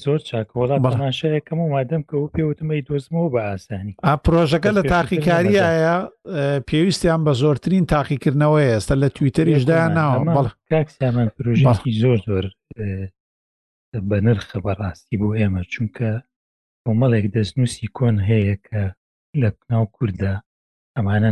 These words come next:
Speaker 1: نەکراون بە، بە دیژ-، ئە، نەکراون بە نووسینانیان، نەنووسراونەتەوە، یانێ نەکراون بە دیجیتال. ئەگەر بیتوانرا ئەوانەش بخوێنێتەوە لە داهاتووە، ئەوە زۆر زۆر کارێکی سەرکەوتوو و پیرۆزە بوو. ئومێدەوارم بەردەوام بن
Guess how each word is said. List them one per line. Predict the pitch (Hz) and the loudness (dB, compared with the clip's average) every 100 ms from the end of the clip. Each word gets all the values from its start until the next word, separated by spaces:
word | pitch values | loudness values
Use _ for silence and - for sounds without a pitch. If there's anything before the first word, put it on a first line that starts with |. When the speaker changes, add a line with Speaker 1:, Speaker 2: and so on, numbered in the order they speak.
| 110 | 2
Speaker 1:
نەکراون | 110 - 101 92 95 90 | 0 -2 -4 -2 -4 -6
بە، | 92 95 - _ _ _ _ _ _ _ _ - | -6 -6 -12 _ _ _ _ _ _ _ _ -6
بە | 107 | -4
دیژ-، | 120 104 135 120 | 0 -2 -2 -2
ئە، | 101 | 0
نەکراون | 104 120 - 107 98 92 | 2 0 0 0 0 0
بە | 110 101 110 127 - - | 0 0 -2 -4 -8 -2
نووسینانیان، | 110 95 - 107 107 117 143 151 | 0 0 0 0 2 2 2 2
نەنووسراونەتەوە، | 147 123 104 113 98 95 95 - 101 | 2 2 0 -2 -2 -2 -4 -2 0
یانێ | 107 120 | 2 0
نەکراون | - 120 95 92 | 0 -2 -2 -4
بە | 101 | -4
دیجیتال. | 107 101 120 139 135 - _ _ _ _ _ _ | -2 -2 -4 -4 -8 -8 _ _ _ _ _ _
ئەگەر | - 120 120 | -4 -2 0
بیتوانرا | 135 - 123 104 107 104 | 0 0 0 2 2 0
ئەوانەش | 104 107 110 113 | 0 0 2 0
بخوێنێتەوە | - - 120 107 107 - | -2 -2 0 0 0 0
لە | 110 104 | -2 0
داهاتووە، | 101 98 95 95 123 101 107 - _ _ _ _ - | 0 0 -2 -2 0 0 -2 -6 _ _ _ _ -4
ئەوە | 117 120 | 0 2
زۆر | 131 120 | 2 2
زۆر | 101 92 - _ _ _ - | 0 -6 -8 _ _ _ -2
کارێکی | 127 110 - - | 0 0 -4 -8
سەرکەوتوو | - - 113 95 143 | -6 -6 -4 -2 -2
و | |
پیرۆزە | - 117 117 98 98 | 0 2 4 4 0
بوو. | 95 98 | -2 -4
ئومێدەوارم | 107 104 98 113 123 120 104 | -2 -2 0 2 2 2 0
بەردەوام | 98 98 101 113 120 | -2 -4 -2 0 0
بن | 101 98 | 0 -4